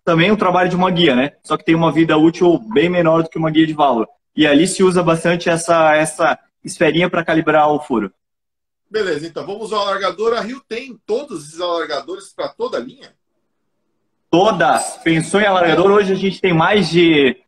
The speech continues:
Speaker 1: mil modelos de guias de válvula e a gente tem alargador pra todas elas. Então não, não tem desculpa pra não achar pra calibrar. E, de novo, não precisa comprar exatamente o alargador da guia. Ó, não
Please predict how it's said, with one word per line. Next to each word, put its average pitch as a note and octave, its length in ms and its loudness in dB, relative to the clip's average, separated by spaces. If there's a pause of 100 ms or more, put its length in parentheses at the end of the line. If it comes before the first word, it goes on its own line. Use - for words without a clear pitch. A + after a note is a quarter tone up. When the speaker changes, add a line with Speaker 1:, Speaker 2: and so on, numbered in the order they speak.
(180)
Speaker 1:
mil F#3 380 4
modelos E3+ 460 2
de D#3 80 -6
guias E3 240 2
de D3+ 80 -4
válvula D#3+ 320 2
e - 20 2
a E3 40 2
gente E3 200 -2
tem F3 100 0
alargador D#3+ 460 2
pra D3 180 -2
todas F3 300 0
elas. A#2+ 320 0
Então C#3 260 0
não, E3+ 340 2 (200)
não D#3+ 160 0
tem F#3 160 2
desculpa G#3+ 400 0
pra G#3+ 180 2
não G#3 160 2
achar F#3+ 460 0
pra F#3 140 -4
calibrar. E3+ 600 0 (200)
E, D#3+ 480 2 (380)
de G3 80 0
novo, - 480 0 (200)
não C4 120 -4
precisa F#3+ 600 0
comprar E3+ 600 0
exatamente D#3 580 0
o D#3+ 40 -2
alargador D3+ 400 0
da D3 80 0
guia. D3 180 2
Ó, A#2 140 2
não F3+ 340 0